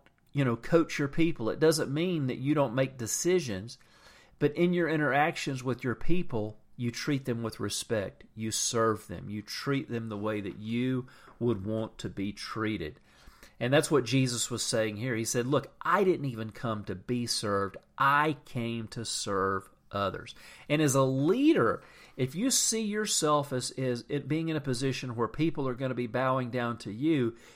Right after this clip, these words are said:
then you've got the wrong mentality. I remember when I was in law enforcement, I had a friend who, he, he looked forward to the day when he would get promoted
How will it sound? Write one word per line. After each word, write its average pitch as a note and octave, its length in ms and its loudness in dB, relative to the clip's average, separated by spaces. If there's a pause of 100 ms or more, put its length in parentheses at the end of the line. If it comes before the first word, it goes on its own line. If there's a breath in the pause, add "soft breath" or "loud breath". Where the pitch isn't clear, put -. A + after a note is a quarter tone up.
(140 loud breath)
then B2 160 -2
you've A2 180 -4
got B2+ 280 0
the B2 100 -2
wrong A#2 340 -2
mentality. G2+ 500 -6
I G2+ 40 -4
remember B2 260 -2
when B2 160 -4
I B2 80 2
was A#2+ 180 -2
in A#2 80 -8
law A#2+ 240 -2
enforcement, G#2 560 -2
I G2+ 80 -4
had G#2+ 200 -2 (300 loud breath)
a B2 60 -8
friend C#3+ 560 2
who, A2+ 180 -2 (560 loud breath)
he, C3+ 220 2
he B2 160 4
looked C#3 280 2
forward D#3 600 6
to D#3 100 2
the B2+ 100 4
day C#3 320 4
when G#2 160 -2
he B2+ 140 0
would A2+ 180 -4
get B2+ 180 0
promoted B2 640 2